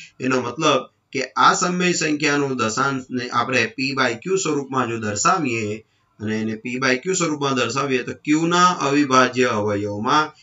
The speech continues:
બે અને પાંચ સિવાય અન્ય કોઈ સંખ્યા પણ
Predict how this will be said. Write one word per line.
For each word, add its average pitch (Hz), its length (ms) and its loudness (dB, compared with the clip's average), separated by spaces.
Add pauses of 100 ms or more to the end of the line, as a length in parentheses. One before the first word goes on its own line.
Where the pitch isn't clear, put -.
(160)
બે 143 260 2
અને 143 280 2
પાંચ 113 360 -6
સિવાય 107 520 -4 (120)
અન્ય 127 420 -2
કોઈ 113 260 -6
સંખ્યા 95 600 -10
પણ 147 260 0